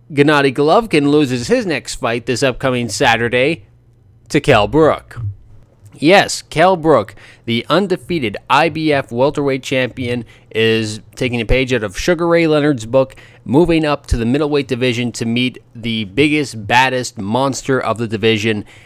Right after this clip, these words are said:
and that is Gennady Golovkin. Brook,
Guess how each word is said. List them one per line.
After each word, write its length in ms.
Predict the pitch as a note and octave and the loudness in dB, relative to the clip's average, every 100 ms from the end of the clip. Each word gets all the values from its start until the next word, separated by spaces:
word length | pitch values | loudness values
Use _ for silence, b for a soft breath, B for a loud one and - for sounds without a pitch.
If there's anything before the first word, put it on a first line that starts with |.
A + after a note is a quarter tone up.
| b | b
and 240 | - A2 G#2+ | -4 -2 4
that 180 | A#2 A#2 | 2 2
is 300 | A2+ A2 G#2 | 0 -2 -2
Gennady 460 | G2 G#2+ A2 A#2 A2+ | -4 -2 0 0 0
Golovkin. 680 | G#2+ G#2+ F#2+ F#2 G#2 - G2 - _ _ _ _ - _ - - b b b | -2 0 -2 -4 -10 -10 -16 -20 _ _ _ _ -20 _ -20 -20 b b b
Brook, 380 | B2 F#3 G#3 | 2 2 2